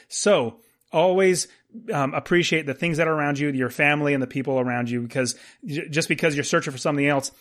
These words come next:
you might not want it. What you have right now is, is be content with that.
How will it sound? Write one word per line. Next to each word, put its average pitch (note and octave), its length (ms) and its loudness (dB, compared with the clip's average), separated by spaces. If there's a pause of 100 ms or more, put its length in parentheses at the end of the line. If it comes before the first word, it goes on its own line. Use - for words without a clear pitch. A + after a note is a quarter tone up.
(160)
you D3 200 0
might C#3+ 260 2
not D#3 200 0
want D3 240 2
it. D3+ 100 -6 (100)
What C#3+ 260 0
you C#3+ 80 -2
have C#3 220 0
right C#3+ 140 2
now B2+ 200 0
is, A#2+ 160 -4
is B2 300 -4
be C#3 220 -6
content C3+ 320 -6
with A2+ 100 -10
that. A2+ 160 -10